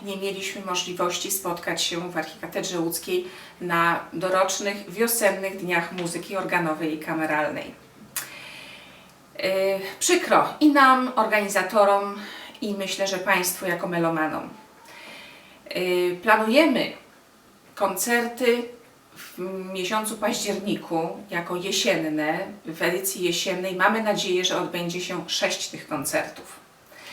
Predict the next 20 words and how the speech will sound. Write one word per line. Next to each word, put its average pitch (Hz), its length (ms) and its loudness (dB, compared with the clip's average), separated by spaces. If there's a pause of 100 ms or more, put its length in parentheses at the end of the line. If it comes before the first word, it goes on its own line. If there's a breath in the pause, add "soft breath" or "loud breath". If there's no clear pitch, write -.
(300 loud breath)
Natomiast, 311 580 6
e, - 40 0 (840)
ponieważ 233 480 0
jeszcze 277 480 4
mamy 202 300 4
powiew 208 460 2
wiosny, 175 680 0 (680 loud breath)
chcielibyśmy 294 640 2
Państwu, 262 760 4
e, 202 320 -2
zaznaczyć 226 960 2
ten 202 360 -2
wiosenny 233 540 0
klimat, 233 600 0
e, 170 220 0
w 170 120 -8
wydaniu 202 400 0
koncertowym 190 960 -2 (340 loud breath)
dziewiątego 226 560 0
czerwca. - 600 -4